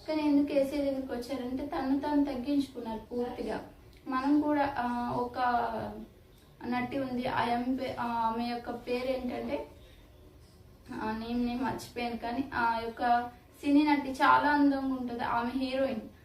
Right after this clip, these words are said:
అయితే ఆమె, ఆమె దగ్గరికి ఒక, ఆ, సువార్థికుడు వచ్చాడు. సువార్థికుడు వచ్చి, "అమ్మ, నేను పిలుస్తున్నాడు దేవుడు, నువ్వు యేసే కావాలంట" అంటే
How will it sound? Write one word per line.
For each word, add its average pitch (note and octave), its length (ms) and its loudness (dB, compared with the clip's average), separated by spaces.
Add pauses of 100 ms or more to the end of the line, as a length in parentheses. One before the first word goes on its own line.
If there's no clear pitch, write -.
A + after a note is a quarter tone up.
(300)
అయితే D4 320 4
ఆమె, C#4 640 4 (100)
ఆమె C4 240 4
దగ్గరికి C4+ 440 -4
ఒక, C#4 200 0 (540)
ఆ, A#3 100 -4
సువార్థికుడు C4 680 0
వచ్చాడు. - 540 -8 (380)
సువార్థికుడు C#4 500 0
వచ్చి, B3 260 -4
"అమ్మ, C4 280 -2
నేను C4 200 -4
పిలుస్తున్నాడు B3+ 680 -2
దేవుడు, A#3 440 -2
నువ్వు C#4 340 2
యేసే A#3+ 380 -4
కావాలంట" A#3+ 580 0
అంటే B3 460 -6